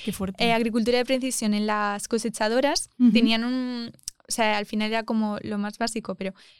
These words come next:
Speaker 2: eh, llevaban un montón de sensores, tipo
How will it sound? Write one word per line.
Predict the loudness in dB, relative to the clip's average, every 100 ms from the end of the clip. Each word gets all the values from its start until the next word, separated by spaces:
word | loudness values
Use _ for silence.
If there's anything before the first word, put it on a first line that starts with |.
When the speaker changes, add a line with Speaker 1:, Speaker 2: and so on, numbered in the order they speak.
| _ _
Speaker 2:
eh, | 0 0 2
llevaban | 2 4 2
un | 2
montón | 0 -2
de | -2
sensores, | -2 -2 0 0 -2 -6
tipo | -10 -8 -6